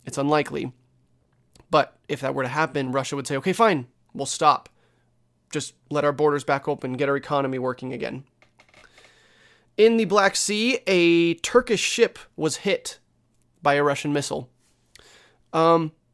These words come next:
it's looking like this was an accident. No one was hurt. No one was killed. The ship was not sunk. The ship was able to return to harbor. Um, but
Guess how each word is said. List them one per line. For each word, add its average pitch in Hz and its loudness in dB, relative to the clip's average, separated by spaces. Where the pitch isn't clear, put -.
it's 143 -4
looking 220 2
like 190 4
this 175 0
was 175 0
an 165 -2
accident. 147 -4
No 151 2
one 208 4
was 208 2
hurt. - -2
No 147 0
one 165 2
was 160 -2
killed. 156 0
The 147 -4
ship 175 -2
was 160 -2
not 160 -2
sunk. - -4
The 143 -6
ship 160 -4
was 151 -2
able 147 -2
to 143 -10
return 165 -2
to 156 0
harbor. 151 2
Um, 139 -2
but 196 0